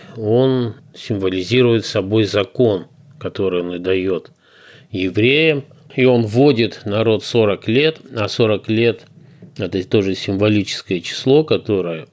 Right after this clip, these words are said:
символизирует полноту испытаний, и Христос постился в пустыне сорок дней.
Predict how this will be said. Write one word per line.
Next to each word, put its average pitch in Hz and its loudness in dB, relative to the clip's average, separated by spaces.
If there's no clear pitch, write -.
символизирует 104 0
полноту 110 0
испытаний, 131 -4
и - -14
Христос 139 -2
постился 113 -2
в - -20
пустыне 110 -2
сорок 98 -4
дней. 98 -4